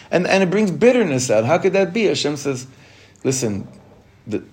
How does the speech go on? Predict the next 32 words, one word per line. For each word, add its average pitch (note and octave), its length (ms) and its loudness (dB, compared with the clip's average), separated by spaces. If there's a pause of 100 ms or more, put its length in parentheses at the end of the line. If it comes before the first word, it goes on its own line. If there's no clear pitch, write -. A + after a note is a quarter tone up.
Imru D#3 280 2
Tzaddik C#3+ 440 2
Kitov, A#2+ 420 0
the G#2+ 80 -2
Tzaddikim, B2 600 -2
they C#3 160 0
have C#3+ 240 2
this C3+ 200 -2
inyan, A#2 380 -4
they G#2+ 80 2
have A2 160 0
this A2 200 -4
da'at G#2+ 640 0 (520)
to G#2 100 -6
hold C#3+ 260 4
on D3 200 2
to B2 100 -8
this. F#2+ 400 -8
Not, E3+ 360 -10
not G3+ 220 -4
just F#3 240 -4 (100)
don't B2+ 220 -2
despair. G2+ 560 -6 (800)
Understand, C#3 800 -2
in G#2 120 -4
this C#3 260 -4
world, C3 560 0 (360)
this - 180 -2
is B2+ 120 -6
how C3+ 260 -2
I D3 180 2
decided G#2 760 -4